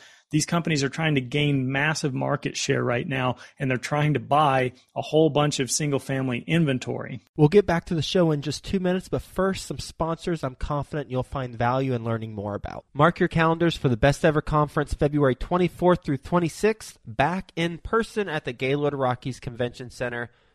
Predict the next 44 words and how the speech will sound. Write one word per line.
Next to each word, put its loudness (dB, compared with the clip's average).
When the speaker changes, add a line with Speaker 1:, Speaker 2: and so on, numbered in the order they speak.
Speaker 2:
Join 0
the -2
experienced -6
community -4
and -6
phenomenal -2
speakers -4
for -2
a 0
weekend -4
of -6
learning -4
the -4
best -2
commercial -4
real -2
estate -6
strategies, 0
building 4
relationships, 0
and, -2
quite 0
frankly, 0
having -2
a 0
lot 2
of 0
fun. -8
As 2
a 4
bonus, 0
once -4
you -6
purchase -4
your -6
ticket, -2
you 0
are 4
put 0
into 0
a 2
mini 0
mastermind -2
group 0